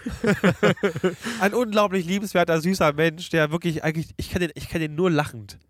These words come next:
Ich kenn den nie sauer. Ich persönlich. So. Ist einfach,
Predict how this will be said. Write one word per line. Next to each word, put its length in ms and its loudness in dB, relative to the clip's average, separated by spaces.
Ich 120 -14
kenn 220 -2
den 180 -10
nie 320 -8
sauer. 500 -2
Ich 300 -2
persönlich. 560 -6
So. 340 0
Ist 180 -6
einfach, 480 -2